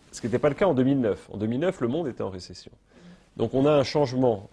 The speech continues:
on a, on n'a pas le sentiment d'urgence ou d'absolue nécessité qu'on pouvait avoir il y a cinq ou six ans. N'empêche que,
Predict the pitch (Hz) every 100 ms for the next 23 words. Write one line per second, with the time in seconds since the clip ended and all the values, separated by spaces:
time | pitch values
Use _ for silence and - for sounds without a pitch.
0 | - 110 123 123 123 120 151 127 135 -
1 | 135 110 131 107 107 127 180 - - 110
2 | 104 170 - 175 151 165 139 131 120 113
3 | - 143 143 107 110 107 107 110 131 104
4 | - 110 104 - 92 71 _ _ _ -
5 | - - - - - - - - 123 165
6 | 160 135 - 131 110